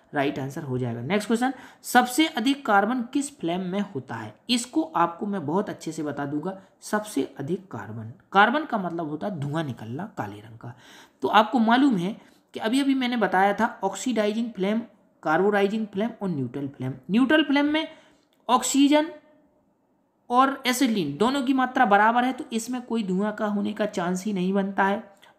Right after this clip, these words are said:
अब हमारा बचा कार्बोराइजिंग और ऑक्सीडाइजिंग। ऑक्सीडाइजिंग में हमारा ऑक्सीजन अधिक होता है तो हमारा ईंधन बहुत अच्छे से जल जाता है, तो इसमें भी कार्बन नहीं बनेगा। लेकिन कार्बोराइजिंग फ्लेम में जो होता है इसमें हमारा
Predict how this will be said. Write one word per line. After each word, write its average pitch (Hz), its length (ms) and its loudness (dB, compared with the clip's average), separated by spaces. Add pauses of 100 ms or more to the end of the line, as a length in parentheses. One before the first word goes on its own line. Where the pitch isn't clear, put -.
अब 226 140 2
हमारा 220 280 2
बचा 208 240 -4
कार्बोराइजिंग 196 720 0 (360)
और - 220 -2
ऑक्सीडाइजिंग। 131 600 -6 (220)
ऑक्सीडाइजिंग 262 640 2
में 277 80 -2
हमारा 240 240 2
ऑक्सीजन 233 580 0 (420)
अधिक 285 160 6
होता 196 240 2
है 123 180 -8 (280)
तो 240 60 0
हमारा 262 200 4
ईंधन 277 360 2
बहुत 226 280 2
अच्छे 233 220 -4
से 233 120 -4
जल 185 200 2
जाता 190 260 0
है, 233 80 2
तो 233 160 -8
इसमें 202 240 -4
भी 226 100 2
कार्बन 202 340 -4
नहीं 196 240 0
बनेगा। 220 440 0 (260)
लेकिन 233 300 -2
कार्बोराइजिंग 240 720 2
फ्लेम 190 260 -4
में 202 120 -2
जो 180 100 0
होता 151 260 -8
है - 420 0 (680)
इसमें 247 220 2
हमारा 269 200 4